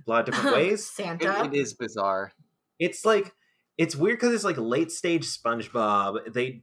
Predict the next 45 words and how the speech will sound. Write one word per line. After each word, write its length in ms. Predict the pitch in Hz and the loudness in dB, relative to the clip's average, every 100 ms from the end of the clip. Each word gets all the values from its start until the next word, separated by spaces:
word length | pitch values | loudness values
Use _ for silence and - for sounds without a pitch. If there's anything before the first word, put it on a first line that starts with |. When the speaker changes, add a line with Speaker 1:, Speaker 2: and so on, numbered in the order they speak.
| - | -6
Speaker 1:
do 140 | 139 | 0
a 40 | 143 | 0
stop 300 | - 143 165 | 0 0 0
motion 280 | 170 151 | -2 -4
Christmas 380 | 135 139 - 107 | -2 -2 -2 -8
special. 420 | - 98 95 104 95 | -6 -4 -4 -4 -2
I'm 120 | 151 | -2
a 60 | |
sucker 280 | 135 147 139 | 0 -2 -2
for 120 | - | -6
Christmas, 480 | - 123 - 101 - | -4 -4 -4 -6 -6
so 200 | 113 104 104 | -2 -2 -2
when 160 | 117 | -2
I 40 | 117 | 0
watched 220 | 131 135 | -2 -4
it 40 | |
for 100 | 120 | -8
the 40 | - | -2
first 200 | 110 - | -4 -2
time, 160 | 104 104 | -6 -2
I 100 | 113 | -2
loved 380 | 95 107 104 98 | 2 0 0 -2
it, 120 | - | -2
but 80 | 101 | -2
I 60 | |
was 100 | 101 | -2
like, 140 | 101 - | -2 -2
"There's 120 | 131 | -4
a 60 | 92 | -4
lot 280 | 90 98 | -4 -4
of 140 | 92 90 | -4 -4
really 280 | 104 101 90 | -4 -4 -6
weird 300 | 95 101 101 - | -10 -8 -6 -6
things 220 | 101 - | -10 -4
happening," 380 | 98 95 131 113 | -4 -4 -6 -8
which 120 | 101 | -10
I 60 | |
think 180 | 95 107 101 | -12 -14 -14
made 100 | 98 | -16
me 80 | 92 | -6
Speaker 2:
Oh, 40 | |
Speaker 1:
love 120 | - 107 | -4 -2
it 60 | 117 | -4
Speaker 2:
yeah. 80 | |
Speaker 1:
more. 240 | 113 92 | -4 -4